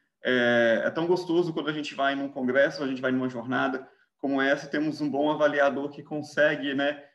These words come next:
contribuir com os nossos trabalhos, dá aquela, que ao mesmo tempo que a gente tá apresentando o trabalho, a gente assim, "Ai, beleza, consegui terminar esse meu plano." Quando a gente chega com um bom avaliador, a gente, "Opa, quero continuar, quero pensar um pouquinho mais, quero juntar isso tudo."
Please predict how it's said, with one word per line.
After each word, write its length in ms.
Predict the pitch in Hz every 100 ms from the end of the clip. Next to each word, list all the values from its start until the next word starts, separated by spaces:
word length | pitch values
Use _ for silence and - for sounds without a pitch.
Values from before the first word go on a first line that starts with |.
| _
contribuir 720 | 170 190 190 180 165 165 170
com 160 | - 156
os 100 | 156
nossos 280 | 151 147 -
trabalhos, 500 | 156 131 117 110 113
dá 120 | 123
aquela, 360 | 127 143 147 - _ _ _ _ -
que 60 |
ao 80 | 147
mesmo 220 | 165 180
tempo 140 | 175 156
que 60 |
a 20 | 160
gente 80 |
tá 80 | 156
apresentando 640 | 156 151 156 151 160 156
o 40 | 156
trabalho, 440 | 156 139 143 143
a 20 |
gente 100 | 147
assim, 100 | -
"Ai, 300 | 160 131 123 -
beleza, 340 | 160 160 143
consegui 720 | 135 160 - 165 127 160 190 190 _ _ -
terminar 460 | 175 180 170 160 165
esse 160 | 165
meu 140 | 175 175
plano." 400 | 160 143 131 - - _ -
Quando 200 | 143 143
a 40 |
gente 180 | 147 156
chega 280 | - 151 156
com 160 | 165
um 60 | 160
bom 180 | 143 156
avaliador, 560 | 151 147 147 139 151
a 20 | 165
gente, 220 | 160 180
"Opa, 380 | 175 156 120 - _
quero 260 | - 151 156
continuar, 600 | 165 - 156 160 123 123
quero 200 | 135 135
pensar 280 | 143 143 143
um 80 | 143
pouquinho 340 | 131 - 135
mais, 460 | 120 151 165 151 -
quero 240 | 147 147
juntar 420 | 143 139 139 131
isso 300 | 135 135 _ -
tudo." 420 | 156 160 156